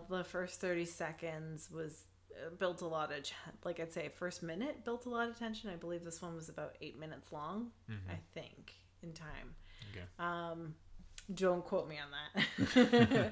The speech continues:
Speaker 1: <laughs>
Speaker 2: <laughs>
Speaker 1: I'll always say this, don't quote me on that. But, uh, it was,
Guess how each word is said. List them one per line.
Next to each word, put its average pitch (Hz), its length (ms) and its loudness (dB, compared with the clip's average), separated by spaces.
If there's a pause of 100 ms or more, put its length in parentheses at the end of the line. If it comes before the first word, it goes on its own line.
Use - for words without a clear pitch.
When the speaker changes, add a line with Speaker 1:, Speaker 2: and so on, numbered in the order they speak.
(120)
Speaker 1:
<laughs> - 100 -10
Speaker 2:
<laughs> - 180 -14
Speaker 1:
I'll 180 240 4
always 196 280 8
say 175 140 4
this, 151 200 -4
don't 196 280 4
quote 196 280 0
me 185 100 -2
on 175 140 -2
that. 160 380 -8
But, 156 240 0
uh, 165 340 0 (540)
it 262 200 2
was, 359 380 0